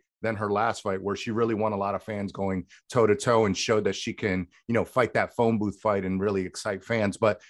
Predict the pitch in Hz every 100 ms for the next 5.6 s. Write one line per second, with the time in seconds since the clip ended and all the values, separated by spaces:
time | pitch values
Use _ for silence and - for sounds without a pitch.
0 | - - 156 - 160 139 139 123 131 117
1 | - 135 104 - 101 92 95 95 92 92
2 | 98 95 135 135 131 127 123 - _ _
3 | 104 104 98 95 113 - 117 110 101 95
4 | 113 104 107 104 95 110 98 101 101 123
5 | 123 123 110 - 104 98